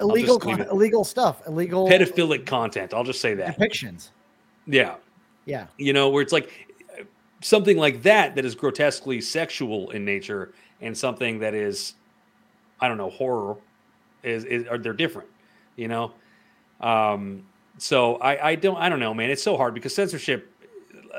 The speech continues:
Speaker 1: like, I've read all over the internet, it's such a hard thing to say because where do you stop? You know, where, where do you stop, um,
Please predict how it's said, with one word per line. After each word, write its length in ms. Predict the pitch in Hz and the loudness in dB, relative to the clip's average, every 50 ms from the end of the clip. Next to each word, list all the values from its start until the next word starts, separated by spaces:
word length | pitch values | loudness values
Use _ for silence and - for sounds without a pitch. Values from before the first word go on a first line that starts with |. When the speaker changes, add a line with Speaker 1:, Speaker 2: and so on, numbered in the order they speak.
| - - | -14 -12
Speaker 1:
like, 200 | - 151 151 139 | -6 -4 -4 -2
I've 140 | 139 135 117 | -2 -2 0
read 140 | 151 165 156 | 0 0 2
all 160 | 151 143 143 | 2 2 0
over 100 | 139 117 | -2 -4
the 120 | 117 117 127 | -6 -6 -6
internet, 240 | 139 143 139 127 123 | -4 -2 -2 -4 -4
it's 120 | 120 - | -4 -8
such 140 | - - - | -10 -8 -6
a 40 | 147 | -2
hard 200 | 143 151 143 139 | -2 -2 -2 -2
thing 180 | - 139 135 | -4 -6 -6
to 80 | 117 110 | -6 -10
say 360 | - - 147 147 143 127 - - - - - _ - | -10 -8 -6 -6 -6 -6 -8 -12 -20 -20 -20 _ -16
because 300 | - 135 - 151 131 - | -10 -4 -2 -2 -2 0
where 140 | 143 156 151 | -2 -2 -2
do 60 | 139 | -4
you 60 | 120 | -6
stop? 520 | 113 - - - 156 135 113 98 - - _ _ _ _ _ - | -8 -8 -6 -2 -2 -2 -2 -4 -8 -18 _ _ _ _ _ -12
You 120 | - 135 123 | -8 -6 -6
know, 320 | 127 120 123 131 139 135 135 - | -4 -4 -4 -4 -4 -6 -8 -10
where, 320 | 139 135 135 135 139 139 - | -6 -2 -2 0 -2 -2 -4
where 180 | 135 143 156 156 | -4 -4 -4 -4
do 80 | 147 | -6
you 80 | 139 127 | -8 -8
stop, 440 | - - - 143 139 135 131 - - _ _ _ _ _ _ _ _ _ _ _ _ _ _ _ _ _ _ _ _ _ _ _ _ _ _ _ _ | -8 -6 -4 -2 -2 -2 -2 -4 -8 _ _ _ _ _ _ _ _ _ _ _ _ _ _ _ _ _ _ _ _ _ _ _ _ _ _ _ _
um, 600 | - 127 120 120 117 113 110 107 107 107 110 113 | -6 -4 -2 -2 -2 -2 -4 -6 -8 -14 -14 -16